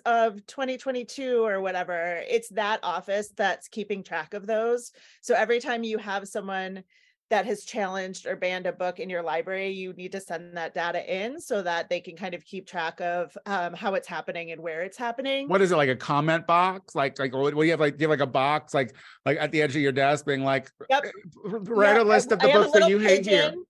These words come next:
Speaker 1: and I
Speaker 2: <laughs>
Speaker 1: tie the little note around its leg, and I'm like, "Fly free."
Speaker 2: Well,
Speaker 1: Uh,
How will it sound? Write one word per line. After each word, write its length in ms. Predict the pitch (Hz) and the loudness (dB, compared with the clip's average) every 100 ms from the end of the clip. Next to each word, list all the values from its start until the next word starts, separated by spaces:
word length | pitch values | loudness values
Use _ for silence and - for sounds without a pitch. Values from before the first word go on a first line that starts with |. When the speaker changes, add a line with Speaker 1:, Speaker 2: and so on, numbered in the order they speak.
| _ _ - | _ _ -2
Speaker 1:
and 160 | 240 | 2
I 100 | 220 | 2
Speaker 2:
<laughs> 0 | |
Speaker 1:
tie 440 | 226 - 247 262 269 | 0 -2 0 2 2
the 100 | 269 | 2
little 220 | 269 269 | 2 2
note 260 | 262 254 254 | 2 2 0
around 280 | 254 247 | 0 -4
its 140 | 247 - | -4 -6
leg, 520 | 247 240 226 226 214 | -4 -2 -2 -6 -6
and 120 | 214 | -8
I'm 160 | 214 208 | -8 -6
like, 220 | 208 208 - | -8 -8 -6
"Fly 300 | 330 320 311 | -2 0 0
free." 760 | 320 339 339 302 277 247 220 202 - - _ | -4 -10 -8 -6 -2 0 -2 -4 -10 -20 _
Speaker 2:
Well, 320 | - 240 214 | 4 6 6
Speaker 1:
Uh, 20 | 202 | 2